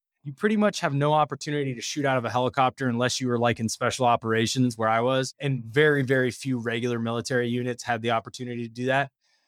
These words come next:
So it was like, "How do I give this to guys that were never in the military?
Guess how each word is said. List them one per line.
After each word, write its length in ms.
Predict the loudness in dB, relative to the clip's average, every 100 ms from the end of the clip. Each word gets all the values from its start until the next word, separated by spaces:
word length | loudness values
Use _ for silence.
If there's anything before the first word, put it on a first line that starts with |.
| _
So 400 | 0 4 4 2 -4
it 180 | -4 0
was 220 | 0 2
like, 260 | 2 2 -2
"How 160 | -2
do 140 | 0 0
I 60 |
give 240 | 0 -2 0
this 140 | -2 -2
to 80 |
guys 320 | 2 4 4 0
that 140 | -4
were 220 | -4 -6 _ -20 _ 0
never 340 | 4 4 4
in 80 | 2
the 60 |
military? 600 | 4 2 2 2 2 0